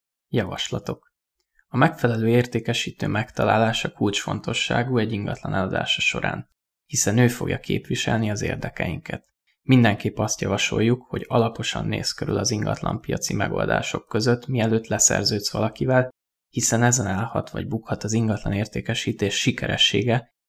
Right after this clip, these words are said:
mind időben, pénzben, mind pedig energiában is.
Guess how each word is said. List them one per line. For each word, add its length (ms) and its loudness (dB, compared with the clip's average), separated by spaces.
mind 280 0
időben, 640 6
pénzben, 680 -2
mind 220 -8
pedig 280 -4
energiában 720 -6
is. 260 -14